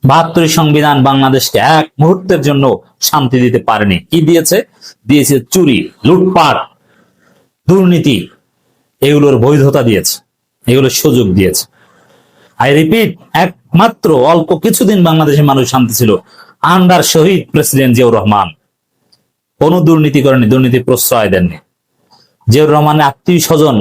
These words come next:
ধারে কাছেও আসতে পারতো না রাষ্ট্র ক্ষমতায়। একজন আদর্শ মানুষ ছিলেন, বাহাত্তরের সংবিধানকে লাথি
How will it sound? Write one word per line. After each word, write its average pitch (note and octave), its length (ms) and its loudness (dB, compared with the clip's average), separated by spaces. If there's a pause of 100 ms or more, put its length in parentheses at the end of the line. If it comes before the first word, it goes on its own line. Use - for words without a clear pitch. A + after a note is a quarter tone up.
(220)
ধারে F3+ 260 2
কাছেও F3+ 200 0
আসতে E3 280 -4
পারতো C3+ 200 -4
না A#2 100 2
রাষ্ট্র A2 280 -4
ক্ষমতায়। F2+ 380 -2 (1500)
একজন A#2+ 320 0
আদর্শ F3+ 360 2
মানুষ B2+ 340 0
ছিলেন, E2+ 200 -2 (840)
বাহাত্তরের C3 500 -2
সংবিধানকে B2+ 680 -2
লাথি E3 360 -2